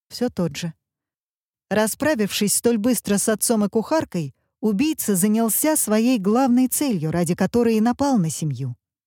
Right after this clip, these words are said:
Девушкой. А что мешало ему в доме поступить с ней так же, как с прочими жертвами?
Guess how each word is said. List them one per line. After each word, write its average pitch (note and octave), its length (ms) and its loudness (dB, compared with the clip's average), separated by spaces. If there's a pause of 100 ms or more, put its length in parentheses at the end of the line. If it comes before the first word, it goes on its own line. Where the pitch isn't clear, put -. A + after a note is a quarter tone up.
(240)
Девушкой. G3 680 -4 (1500)
А G3 80 2
что D4+ 220 -2
мешало C4+ 400 2
ему A3+ 240 2
в G#3 100 -4
доме A#3+ 320 0
поступить G#3+ 500 -2
с - 80 0
ней A3+ 160 2
так C#4+ 300 0
же, E3+ 160 0
как G3 180 -2
с - 80 -4
прочими B3 420 2
жертвами? C#3+ 580 -4